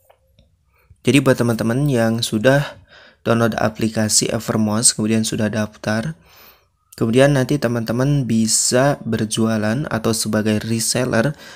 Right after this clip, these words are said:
di aplikasi Evermost ini. Jadi nanti teman-teman untuk aplikasi Evermost ini kita bisa jual produk yang ada di aplikasi Evermost. Banyak di sini produk-produknya bisa teman-teman jual dan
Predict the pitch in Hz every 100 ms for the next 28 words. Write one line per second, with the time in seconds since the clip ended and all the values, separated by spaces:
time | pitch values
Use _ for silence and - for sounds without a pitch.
0 | - - 95 107 107 110 110 107 - 135
1 | 110 110 107 110 110 - 120 110 _ -
2 | - - 113 139 123 139 123 120 117 123
3 | 147 156 - 113 113 110 - _ 131 147
4 | - _ - _ _ _ _ - - 110
5 | 117 110 113 - 110 - 110 110 - 113
6 | 127 147 120 117 117 110 - 131 139 117
7 | 117 110 120 143 - 113 104 135 - 110
8 | 107 110 104 113 123 120 - - 110 107
9 | - 104 110 - 135 113 - _ _ -
10 | - - 110 123 147 127 113 123 135 117
11 | 110 110 110 107 107 107 107 131 135 120
12 | 110 110 110 107 107 107 107 107 104 135
13 | 120